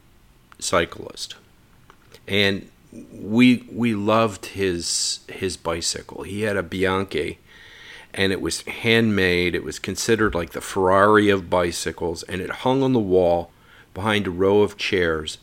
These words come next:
in his barber shop. Lewis was a barber. We looked at it as sort of being a work of art. And Bianchis have been making bikes since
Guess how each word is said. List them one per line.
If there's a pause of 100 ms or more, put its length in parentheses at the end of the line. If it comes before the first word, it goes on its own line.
in
his
barber
shop. (1160)
Lewis
was
a
barber. (2750)
We
looked
at
it
as
sort
of
being (140)
a
work
of
art. (840)
And
Bianchis
have
been
making
bikes
since